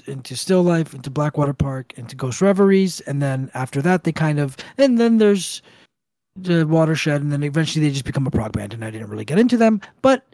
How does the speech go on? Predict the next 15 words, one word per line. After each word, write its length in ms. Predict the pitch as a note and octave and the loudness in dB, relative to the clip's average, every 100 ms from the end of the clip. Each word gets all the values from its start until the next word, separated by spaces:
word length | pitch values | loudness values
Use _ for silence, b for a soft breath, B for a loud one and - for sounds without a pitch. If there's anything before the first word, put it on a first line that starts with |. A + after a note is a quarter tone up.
| - | 0
it's 280 | F#3+ - - | 0 0 -10
still 440 | - F3+ E3+ D3+ - - | -2 2 2 0 -6 -2
Opeth. 400 | D#3 D3 C#3 - b b | -2 0 -4 -8 b b
They're 100 | D#3+ | -4
still 420 | D3 F3 E3 D3+ - _ | -2 2 2 2 -4 _
incredibly 500 | D#3 D3 F3 E3 D#3 | -8 0 2 2 2
talented 580 | D#3 D3+ C#3 C3 D3 C3 - | -2 -2 -4 -4 -6 -6 -8
and 220 | C3+ C3 - - | -10 -10 -14 -14
wonderful, 840 | C3 C#3 D3 C#3+ C#3 C#3+ C3 C3 _ _ | -10 0 0 0 0 0 0 -4 _ _
wonderful 380 | C3+ C3+ C3 C3+ | -2 -2 -2 -2
writers 400 | B2 B2 A#2 A#2 | -2 -2 -4 -6
of 100 | A#2 | -6
music. 380 | C3+ C#3 C3+ - | -4 -2 -4 -8
It's 140 | - A#2+ | -14 -10
incredible. 400 | - G#2+ - | -8 -8 -10